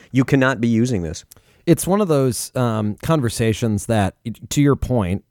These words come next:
Speaker 2: um, it was H S P A, and I think it was T-Mobile who had s-, originally started this branding. And, um, I don't think it was quite as low as two megabits, but it was, like,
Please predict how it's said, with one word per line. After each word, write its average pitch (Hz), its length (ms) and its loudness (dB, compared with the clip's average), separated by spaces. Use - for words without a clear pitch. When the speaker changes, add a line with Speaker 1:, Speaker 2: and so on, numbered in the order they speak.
Speaker 2:
um, 101 580 0
it 135 120 0
was 113 200 0
H 147 220 2
S 123 160 0
P 110 260 -2
A, 85 380 -2
and 101 160 0
I 101 60 0
think 120 160 0
it - 20 2
was 92 140 -2
T-Mobile 90 560 2
who 85 180 0
had 85 160 0
s-, - 160 -14
originally 95 480 2
started 87 380 -2
this 82 120 -2
branding. 85 560 -2
And, 101 300 -2
um, 101 440 2
I 135 60 0
don't 175 100 4
think 170 120 4
it 135 80 4
was 110 200 -2
quite 120 180 2
as 95 140 -4
low 101 100 0
as 90 80 -4
two - 160 2
megabits, 87 420 -2
but 151 120 -2
it - 20 2
was, 127 180 -4
like, 120 220 -2